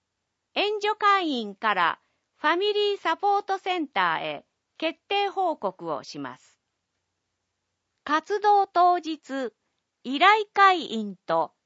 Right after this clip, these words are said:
援助会員との間で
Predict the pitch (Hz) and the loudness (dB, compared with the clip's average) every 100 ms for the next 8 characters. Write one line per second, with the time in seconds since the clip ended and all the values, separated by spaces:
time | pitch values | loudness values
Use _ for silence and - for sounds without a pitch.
0 | _ - 269 403 392 403 403 381 370 285 | _ -4 -2 -2 0 2 4 6 6 2
1 | 233 214 185 - 196 170 156 - 226 262 | -6 -8 -8 -6 -4 -2 -4 0 0 0
2 | 240 226 196 196 180 | 0 0 0 -4 -6